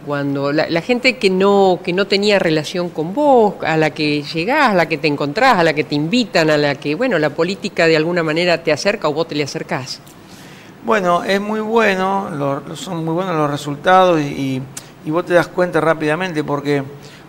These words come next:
Speaker 2: uno podría hacer un millón de carteles,
Speaker 1: Mm.
Speaker 2: un millón de, de,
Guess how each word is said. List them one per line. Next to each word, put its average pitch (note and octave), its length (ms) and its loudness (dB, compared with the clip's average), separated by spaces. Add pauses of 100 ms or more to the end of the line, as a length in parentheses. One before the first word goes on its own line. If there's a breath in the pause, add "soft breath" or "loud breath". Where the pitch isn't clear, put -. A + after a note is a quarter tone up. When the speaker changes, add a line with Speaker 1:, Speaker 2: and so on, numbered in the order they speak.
Speaker 2:
uno G#3 240 -4
podría E3 300 4
hacer E3+ 200 -4
un D3+ 240 -6
millón D3+ 280 -4
de F3+ 100 -4
carteles, D3+ 800 2
Speaker 1:
Mm. D#3 460 -8
Speaker 2:
un D3+ 80 -6
millón D#3 360 -4
de, C#3 380 2
de, C3 400 0